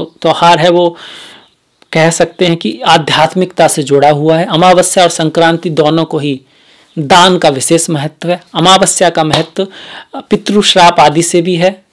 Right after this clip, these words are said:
चंद्र का अगर किसी का प्रॉब्लम में हो या फिर पितृश्राप आदि ऐसा कुछ बनता हो, तो अमावस्या का विशेष महत्व है। संक्रांति mainly आपका आध्यात्मिकता से इसका बहुत महत्व है। तो इसी के साथ हम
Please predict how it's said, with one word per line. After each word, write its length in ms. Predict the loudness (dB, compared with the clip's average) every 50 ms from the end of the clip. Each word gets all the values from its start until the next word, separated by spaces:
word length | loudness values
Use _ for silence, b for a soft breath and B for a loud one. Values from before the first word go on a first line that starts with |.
| _ 0
चंद्र 280 | 2 2 4 4 2
का 140 | 0 2 2
अगर 180 | 2 2 2 0
किसी 280 | -2 -4 -6 -6 -4
का 140 | 0 0 0
प्रॉब्लम 440 | 0 0 2 0 2 2 0 -2 -2
में 140 | -2 -4 -4
हो 260 | 0 -2 -2 -2 -2 _ _ _ _ _ _ _ _ _ _ -4
या 160 | 0 2 2
फिर 140 | 2 0 -4
पितृश्राप 640 | -4 -4 -6 -4 -2 -4 -4 0 2 0 2 2 2
आदि 220 | 0 2 2 -2
ऐसा 200 | -2 -2 -2 -4
कुछ 200 | -6 -6 -8 -6
बनता 320 | -4 -4 -4 -4 -2 -2 0
हो, 100 | 0 0
तो 120 | 0 0
अमावस्या 440 | 0 0 0 0 -2 -4 -4 -6 -4
का 120 | -4 -6 -6
विशेष 420 | -6 -8 -4 0 0 0 0 -2
महत्व 340 | -4 -4 -4 -4 -4 -2 -2
है। 120 | -2 -2 B B B B B B B B
संक्रांति 720 | -2 0 0 0 2 2 2 2 2 2 0 -2 -2 -2 -2 0 0
mainly 440 | 0 0 0 0 0 2 2 2 2
आपका 380 | 0 -2 -4 -8 -4 -2 -2 -2
आध्यात्मिकता 920 | -2 -4 -6 -6 -6 -6 -6 -6 -6 -6 -6 -6 -12 -12 -12 -10 -12 -12
से 160 | -10 -10 -10
इसका 240 | -10 -10 -10 -10 -12 -12 -12 -18 -14 -14
बहुत 300 | -12 -8 -8 -8 -8 -8
महत्व 340 | -14 -14 -14 -18 _ -20 -20
है। 140 | -20 -20 _ _ _ _ _ _ _ _ _ B B B B B B B B B B
तो 60 | -6
इसी 200 | -4 0 0 -2
के 120 | 0 0 -2
साथ 340 | 2 2 2 2 2 0 -2
हम 220 | -2 -2 -2